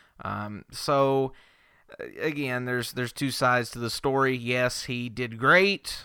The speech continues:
on, uh, considering that he had a broken front wing. But at the same time, Verstappen really does, and this is coming from a huge Verstappen defender and fan,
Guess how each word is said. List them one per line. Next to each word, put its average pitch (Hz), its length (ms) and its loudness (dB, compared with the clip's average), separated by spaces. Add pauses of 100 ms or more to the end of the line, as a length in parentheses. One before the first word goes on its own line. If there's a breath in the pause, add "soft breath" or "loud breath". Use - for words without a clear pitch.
on, 127 420 2
uh, 117 260 0
considering 123 640 -2
that 113 300 -4
he 117 240 -4
had 120 180 -2
a - 20 -2
broken 117 340 0
front 117 280 -4
wing. 151 420 0 (840)
But 170 380 6
at 151 160 -4
the - 80 -10
same 147 320 -6
time, 143 400 -2
Verstappen 135 580 -6
really 139 460 2 (420 loud breath)
does, 127 560 2
and 123 220 2
this 135 100 0
is 135 120 -6
coming 135 260 0
from 123 160 -2
a 113 40 -4
huge 127 220 0
Verstappen 117 560 -2
defender 131 540 0
and 113 160 -2
fan, 135 540 2